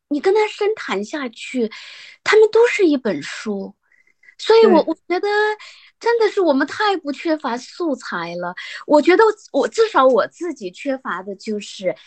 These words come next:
Speaker 1: 写作的一种，一种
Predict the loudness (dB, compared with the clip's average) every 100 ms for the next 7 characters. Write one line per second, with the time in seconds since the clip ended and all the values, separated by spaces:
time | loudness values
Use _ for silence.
0 | -20 _ 0 0 0 -2 0 0 -2 -8
1 | -10 -12 -10 -10 -10 -14 -16 -6 0 2
2 | 0